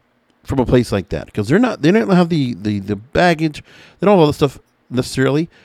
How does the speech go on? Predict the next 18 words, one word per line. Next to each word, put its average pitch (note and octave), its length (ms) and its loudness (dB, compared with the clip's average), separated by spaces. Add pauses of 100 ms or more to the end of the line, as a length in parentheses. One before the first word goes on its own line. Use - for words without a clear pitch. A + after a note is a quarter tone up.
(240)
There E3+ 100 4
are F#3 40 2
just B3 220 -4
certain C4 220 -4
foods D#3+ 340 2
I C3+ 100 4
know B2+ 240 4
that A#2 140 -2
for A#2 180 -2
me, F3 360 0
I C3+ 120 -2
would C#3 180 4
think D3 140 -2
would A#2+ 300 -2
be, A#2 440 0 (680)
would C3+ 440 2
work B2 420 2 (420)
for A2+ 720 4